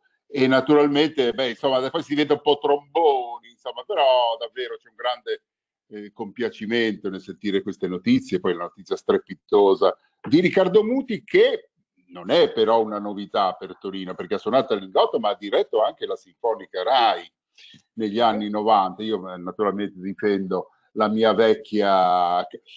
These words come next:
la mia vecchia casa di appartenenza. Ha suonato la Sinfonica Rai, io l'avevo intervistato, una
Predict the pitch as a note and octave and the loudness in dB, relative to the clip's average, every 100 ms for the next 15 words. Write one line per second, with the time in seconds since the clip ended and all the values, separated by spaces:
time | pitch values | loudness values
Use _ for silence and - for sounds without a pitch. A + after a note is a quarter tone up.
0 | _ B2+ A#2+ B2+ A#2 B2+ C3 C3 A#2+ A#2+ | _ -4 -2 0 2 2 2 -2 2 2
1 | A2+ A2+ A2 G#2+ - G#2 F#2+ G#2+ G2 F#2 | 2 -2 -2 -4 -2 -6 -2 -4 -4 -8
2 | A2+ A2 D3 - B2 - B2 A#2+ C#3+ D#3+ | -10 -2 0 0 -2 -2 -6 -6 -2 4
3 | C#3 D3+ B2 G#2 G2 G2 G#2 A#2 G2 G2 | 6 6 4 0 -2 -6 -6 -4 -4 -6
4 | G2 F#2+ G#2 G2 G2 B2 G#2+ G#2+ G2 | -8 _ -16 -16 -6 -4 -4 -10 -14